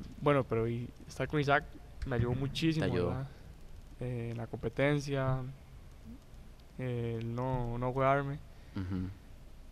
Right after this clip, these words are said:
Speaker 2: ¿Cómo se
Speaker 1: Y
Speaker 2: tornó esa competencia? Y algo muy importante, ¿qué diferencias notaste? En, en todo, en organización, en nivel de los atletas, en, en todo como tal, en la experiencia
Speaker 1: Sí,
Speaker 2: de
Speaker 1: no.
Speaker 2: los games versus el mundial.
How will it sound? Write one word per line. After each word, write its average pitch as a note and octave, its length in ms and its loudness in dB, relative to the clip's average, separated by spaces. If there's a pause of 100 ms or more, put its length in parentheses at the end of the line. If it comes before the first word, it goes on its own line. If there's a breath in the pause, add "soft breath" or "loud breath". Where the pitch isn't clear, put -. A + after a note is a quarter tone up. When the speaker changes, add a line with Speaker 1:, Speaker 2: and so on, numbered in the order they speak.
(140)
Speaker 2:
¿Cómo A2+ 200 4
se C3+ 100 4
Speaker 1:
Y - 20 0
Speaker 2:
tornó G#2 280 2
esa A2 140 2
competencia? A2 640 2
Y G2+ 260 4
algo G2 200 4
muy B2 100 6
importante, G#2 440 0 (560 loud breath)
¿qué F#2+ 100 2
diferencias G#2+ 500 4
notaste? G2+ 540 2 (220)
En, F2+ 400 2
en F2+ 140 2
todo, G#3+ 200 6
en B2 100 6
organización, G2 760 4
en G#2 140 6
nivel F#2 320 2
de G#2 100 4
los G2 180 2
atletas, G#2 760 2
en, F2 380 -2
en F2+ 140 0
todo D3 280 8
como G#2 200 2
tal, A#2+ 200 4
en F#2 260 0
la F#2 60 -2
experiencia G2 560 0
Speaker 1:
Sí, - 180 -6
Speaker 2:
de C3+ 40 0
Speaker 1:
no. C3 120 4
Speaker 2:
los F#2+ 180 4
games D#3 400 6
versus G#2 320 2
el F#2 120 2
mundial. F2+ 400 0